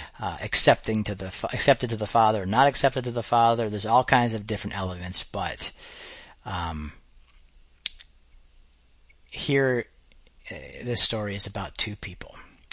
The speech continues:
And the, uh, the, the first thing I, I, I wanna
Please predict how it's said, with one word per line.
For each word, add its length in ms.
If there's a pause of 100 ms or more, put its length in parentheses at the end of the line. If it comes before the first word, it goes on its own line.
(800)
And 540 (2250)
the, 220
uh, 400 (1500)
the, 680
the 100
first 280
thing 140
I, 240
I, 20
I 60
wanna 380